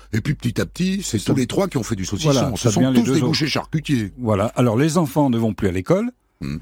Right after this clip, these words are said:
Speaker 2: et, euh, il y a des photos où, où on voit des femmes qui viennent faire leur commission à vélo avec une fourche à la main pour se <laughs> défendre, vous voyez, euh, bah, de, au cas où ils feraient, feraient une mauvaise rencontre.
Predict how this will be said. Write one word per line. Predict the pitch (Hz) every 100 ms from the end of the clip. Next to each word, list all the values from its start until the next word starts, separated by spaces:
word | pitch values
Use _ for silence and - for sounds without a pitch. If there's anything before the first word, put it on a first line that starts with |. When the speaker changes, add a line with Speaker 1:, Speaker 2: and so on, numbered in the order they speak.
| - - -
Speaker 2:
et, | 143 135 120
euh, | 120 110
il | 110
y |
a |
des | 147
photos | 131 127 123 143 107 123
où, | 113
où | 113 131 127 107
on | 107
voit | 101 110
des | 104
femmes | 113 175 156 -
qui | 104
viennent | 104
faire | - 139
leur | 104
commission | - 104 101 - 101
à | -
vélo | 127 107 160 - - -
avec | 113 -
une | 113
fourche | - 233 - - - - _ -
à |
la | 104
main | 92 80 _ _
pour | 131 120
se | -
<laughs> | 151
défendre, | 113 - 214 160 127
vous |
voyez, | 117 151 151 - - - -
euh, | 110 104 95 98 98 104 110 180 107
bah, | 120 104
de, | 98 92 98 104
au | 123
cas | 95 147
où | 131
ils | 110
feraient, | - 135 120 98 98 95
feraient | - 123
une |
mauvaise | 101 92 92
rencontre. | 101 - 175 107